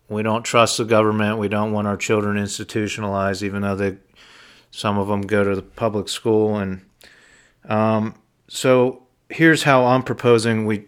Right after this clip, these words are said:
we fix childcare in the United States, because it's broken. It's e-, extremely expensive.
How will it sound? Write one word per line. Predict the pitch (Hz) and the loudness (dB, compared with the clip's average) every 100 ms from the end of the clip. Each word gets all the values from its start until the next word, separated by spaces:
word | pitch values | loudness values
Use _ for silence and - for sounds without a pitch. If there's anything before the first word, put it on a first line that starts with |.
| - | -8
we | 117 | -6
fix | 107 123 110 | -2 -2 -2
childcare | - - 107 107 - 107 104 101 - _ _ - _ | -2 2 2 2 -2 0 0 -4 -10 _ _ -20 _
in | 113 107 | -12 -6
the | |
United | 107 107 101 95 | -4 -2 -2 -4
States, | - 101 | -4 -6
because | - 107 120 | -6 -4 -2
it's | 113 - | -2 -2
broken. | 139 120 101 90 95 | 2 2 2 -6 -8
It's | 95 - | -8 -4
e-, | 123 131 | -6 -6
extremely | - - - 135 127 | -10 -6 -2 0 0
expensive. | 113 - 117 110 101 113 101 | -2 -2 0 -2 -2 -4 -4